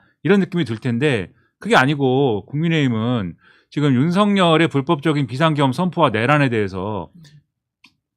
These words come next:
입으로는 뭐 '아, 그거는 나빴는데' 뭐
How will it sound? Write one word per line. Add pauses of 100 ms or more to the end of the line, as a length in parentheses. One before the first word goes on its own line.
입으로는
뭐
'아,
그거는
나빴는데'
뭐